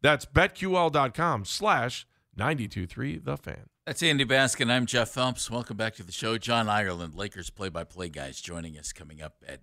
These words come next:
Speaker 2: noon. Uh, looking forward to talking to John about what happened last night at what was the Staples Center. What, what do they call that thing now? Crypto dot com?
Speaker 1: Yeah, it's crypto
Speaker 2: Vault,
Speaker 1: something.
Speaker 2: something like that.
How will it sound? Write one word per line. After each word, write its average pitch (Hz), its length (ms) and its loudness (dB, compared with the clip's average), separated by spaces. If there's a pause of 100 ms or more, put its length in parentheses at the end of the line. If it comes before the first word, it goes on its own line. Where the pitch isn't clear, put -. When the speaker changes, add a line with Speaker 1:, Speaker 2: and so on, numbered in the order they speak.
Speaker 2:
noon. 78 340 -8 (560)
Uh, 80 60 -20
looking 85 240 -14
forward 90 240 -10
to 82 60 -14
talking 85 360 -12
to 73 60 -16
John 82 320 -12
about 76 260 -16
what 78 100 -16
happened 95 360 -10
last 101 320 -6
night 113 180 -6
at 92 100 -10
what 95 220 -10
was 104 220 -4
the 101 100 -16
Staples 98 440 -10
Center. 98 180 -8
What, 156 180 -10
what 180 80 -8
do 185 80 -8
they 170 80 -12
call 139 240 -2
that 131 140 -6
thing 131 160 -6
now? 120 180 -6 (920)
Crypto 123 520 -4
dot 113 320 -8
com? 113 480 -6 (720)
Speaker 1:
Yeah, 101 160 -2
it's 82 140 -12
crypto 107 200 -2
Speaker 2:
Vault, - 120 -8
Speaker 1:
something. - 160 -16
Speaker 2:
something 107 260 -12
like 98 160 -12
that. 104 200 -12